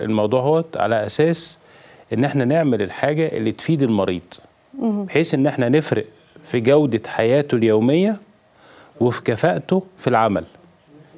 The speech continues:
Speaker 1: يعني إحنا عايزين نعمل أي حاجة للمريض بتاعنا علشان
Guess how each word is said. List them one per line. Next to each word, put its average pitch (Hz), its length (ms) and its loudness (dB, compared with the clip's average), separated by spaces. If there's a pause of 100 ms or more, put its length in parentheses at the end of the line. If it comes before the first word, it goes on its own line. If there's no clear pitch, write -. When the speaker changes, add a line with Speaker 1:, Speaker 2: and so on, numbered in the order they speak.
Speaker 1:
يعني 120 120 2
إحنا 123 120 2
عايزين 135 460 2
نعمل 151 300 4
أي 143 200 0
حاجة 120 300 0
للمريض 117 340 2
بتاعنا 180 380 -2 (520)
علشان 117 540 2